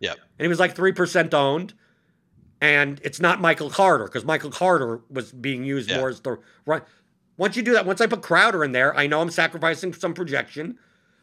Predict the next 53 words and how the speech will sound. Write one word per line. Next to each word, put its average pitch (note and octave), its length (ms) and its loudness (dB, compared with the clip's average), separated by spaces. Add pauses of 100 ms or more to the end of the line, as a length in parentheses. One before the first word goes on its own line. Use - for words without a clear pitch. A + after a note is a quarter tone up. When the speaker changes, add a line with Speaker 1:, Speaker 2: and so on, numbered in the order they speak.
Speaker 2:
I'm D3+ 80 0
gonna F3 100 4
make E3+ 220 2
that F#3 140 2
up F3 120 0
by E3+ 120 4
playing E3+ 260 0
James E3+ 260 0
Robinson F3+ 460 0
in A2+ 60 -4
the G#2+ 60 -6
lineup. F#2+ 340 -10 (420)
But - 160 -20
na-, E3 120 2
and F3+ 340 -2
now D#3+ 280 4
I'm F#3 100 0
playing, F3 320 0
like, D#3 220 0 (200)
some E3+ 320 0
weird E3+ 280 4
defense C3 680 -8 (160)
that's C3 180 -6
only D3 160 -4
three D3 220 -4
percent. B2+ 400 -6 (200)
Like, B2 200 -4 (520)
Speaker 1:
Yep. F2 140 -10 (160)
Speaker 2:
once F#3 200 -4
you G#3 60 -6
plug F#3+ 220 4
it G3+ 80 2
in, A3+ 100 4
I'm F3+ 120 0
like, D#3+ 260 0
"This F3+ 160 0
lineup F#3+ 300 2
should F3+ 260 -2
be F3+ 260 -6 (160)
decently E3+ 380 -4
projected C#3+ 520 -2
and C3 180 -10
decently B2+ 420 -8
lower B2 340 -4
owned." F3 320 -10 (640)
Move B2 160 -10
Speaker 1:
Yep. C#3+ 100 -2
Speaker 2:
on D#3 100 -4
to E3 80 -16
the F#3+ 100 -4
next A3+ 240 -2
lineup. G2 380 -8 (100)
Like, D3+ 280 -2